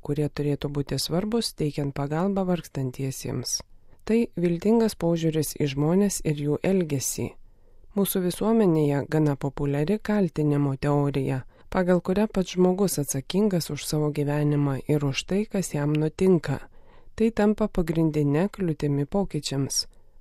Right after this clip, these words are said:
Tad labai svarbu žmogų drąsinti, palaikyti, stiprinti. Svarbus ir nesavanaudiškas rūpinimasis kitu bei atviras, pasitikintis,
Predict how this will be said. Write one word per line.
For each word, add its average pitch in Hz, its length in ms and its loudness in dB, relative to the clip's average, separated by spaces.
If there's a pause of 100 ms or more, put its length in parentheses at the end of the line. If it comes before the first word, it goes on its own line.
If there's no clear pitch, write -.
Tad 180 160 0
labai 185 320 2
svarbu 175 480 0
žmogų 143 480 0
drąsinti, 196 720 -2
palaikyti, 175 880 -4
stiprinti. 143 800 -2 (320)
Svarbus 202 540 0
ir 247 100 2
nesavanaudiškas 185 1120 2
rūpinimasis 151 880 0
kitu 151 400 -4
bei 190 220 2 (100)
atviras, 202 560 -2
pasitikintis, 170 1040 -2